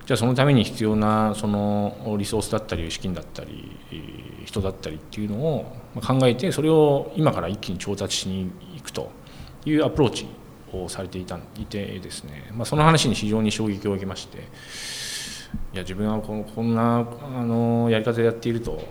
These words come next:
あの、自分、自分が事業家として大きな価値を生み出すっていうこの、ゴールに対してはなかなかたどり着けないかもしれないということで、このガイアックスという会社で、まあ、とにかく修行したいなというふうに思いまして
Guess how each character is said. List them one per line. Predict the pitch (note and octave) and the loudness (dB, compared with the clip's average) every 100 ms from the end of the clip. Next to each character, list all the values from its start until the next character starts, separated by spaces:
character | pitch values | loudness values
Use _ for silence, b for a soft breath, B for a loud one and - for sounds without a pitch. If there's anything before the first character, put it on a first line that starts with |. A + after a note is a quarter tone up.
| - - - - - | -14 -16 -18 -18 -14
あ | |
の、 | E2+ | -12
自 | E2+ | -10
分、 | E2+ F2 - - F2+ F2+ E2+ E2+ E2+ E2+ F2 | -10 -12 -14 -14 -12 -12 -12 -12 -12 -10 -10
自 | F2 | -8
分 | F#2 | -8
が | |
事 | F#2 | -4
業 | G2 G#2 | -2 -2
家 | |
と | G#2 | 0
し | G#2 | -2
て | - G#2+ | -2 -2
大 | |
き | A2 | 0
な | G2+ | -2
価 | F#2 | -2
値 | |
を | F#2+ | 0
生 | |
み | G2 | 2
出 | A2 | 0
す | - | 0
っ | |
て | - | 0
い | G#2+ | 0
う | |
こ | G#2 | 2
の、 | G#2 G#2+ A2 A2 A2+ A2 A2+ A2 A2 A2 | 0 2 0 -2 -4 -2 0 0 0 0
ゴ | G#2+ B2 | 2 2
ー | |
ル | |
に | G2 | 2
対 | F2+ F#2+ | -2 -4
し | F2+ | -6
て | E2+ | -8
は | |
な | F2 | -8
か | F#2 | -6
な | |
か | F#2+ | -6
た | - | -4
ど | G2 | -2
り | G#2 | -2
着 | |
け | - | -2
な | A2 | -4
い | |
か | F2+ | -4
も | |
し | - | -6
れ | G2 | -2
な | F#2+ | -2
い | F2+ | -2
と | |
い | G#2 | -6
う | |
こ | G#2 | -4
と | A2 | -4
で、 | G#2 G#2 - B B B B B - - - - - - | 0 -2 -4 B B B B B -20 -20 -20 -20 -10 -2
こ | - | 2
の | D#3 | 4
ガ | C3+ | 6
イ | |
ア | E3+ | 6
ッ | |
ク | - | 4
ス | |
と | C3+ | 2
い | |
う | |
会 | A#2+ A#2 | 4 4
社 | B2 | 6
で、 | A#2 A#2 A#2 A#2 B2 | 8 8 8 4 2
ま | A#2+ | 0
あ、 | |
と | A2 | 2
に | C#3+ | 0
か | |
く | G2 | 0
修 | - | 0
行 | A2 A#2 | 2 2
し | |
た | - | 2
い | A2 | 0
な | F2+ | 0
と | E2+ F2+ | -4 -8
い | |
う | |
ふ | F2+ | -8
う | |
に | E2 | -8
思 | E2 | -8
い | E2+ | -8
ま | E2+ | -8
し | - | -10
て | - - | -12 -16